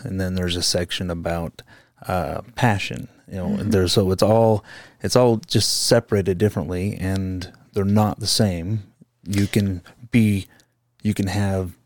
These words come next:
Speaker 1: passion and romance with somebody, but not necessarily have a defined love for them.
Speaker 2: Hmm,
Speaker 1: So
Speaker 2: interesting.
Speaker 1: and so it made a lot more sense to me. So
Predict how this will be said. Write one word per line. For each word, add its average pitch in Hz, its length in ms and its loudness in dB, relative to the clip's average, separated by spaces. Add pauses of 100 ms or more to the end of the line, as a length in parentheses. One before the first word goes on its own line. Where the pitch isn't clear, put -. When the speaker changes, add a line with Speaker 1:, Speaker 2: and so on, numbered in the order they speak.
(140)
Speaker 1:
passion 98 600 0
and 90 380 -6
romance 95 580 2
with 92 120 0
somebody, 90 440 0
but 95 220 -2
not 98 260 -2
necessarily 92 1080 -2 (800)
have 95 420 0
a 85 320 -2 (680)
defined 92 600 -2
love 95 300 0
for 87 160 -8
them. 78 220 -8 (520)
Speaker 2:
Hmm, 359 220 -4
Speaker 1:
So 220 280 2 (140)
Speaker 2:
interesting. 233 800 2
Speaker 1:
and 110 100 2
so 113 220 6
it 110 80 4
made 117 300 6
a 110 40 6
lot 110 300 4
more 156 140 2
sense 151 380 2
to - 100 -4
me. - 160 -12 (100)
So - 240 -8